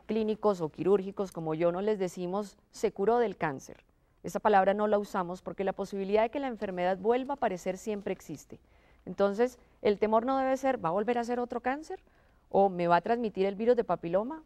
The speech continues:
No, el temor grande es que esa persona puede recaer de la enfermedad y morir de la enfermedad. Ahora bien, que transmita el virus de papiloma humano, lo transmitió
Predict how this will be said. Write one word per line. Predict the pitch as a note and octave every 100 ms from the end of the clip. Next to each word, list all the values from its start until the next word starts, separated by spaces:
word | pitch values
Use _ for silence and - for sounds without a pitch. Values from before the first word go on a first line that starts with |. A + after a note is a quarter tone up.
| -
No, | B3+ G3+ - -
el | - E3+
temor | F3+ G3 B3
grande | C4 C4 B3 A#3+
es | A#3+ -
que | G#3
esa | G#3 A3+
persona | G3 - F3+ G3+
puede | - A3+ D4 D4+
recaer | - E3 D#3+ D3+
de | F3
la | G3+
enfermedad | F3 D#3 D#3 D#3+ G3 _ _
y | - G3+
morir | E3 D#3 C#4 A3+
de | D#3
la | D3
enfermedad. | D3 - D3 C#3+ - - _ _ -
Ahora | F#3 F#3 G3+
bien, | G#3 D3 - - _ _
que | G#3+ G#3 - - _ -
transmita | G3+ F#3+ A#3 E4 D#4+
el | C4
virus | B3 B3
de | A#3
papiloma | F3+ E3 E3+ F3 G3+
humano, | A3 A3+ B3 D4
lo | A#3 F3+
transmitió | F3 E3 E3 - G#3 G4+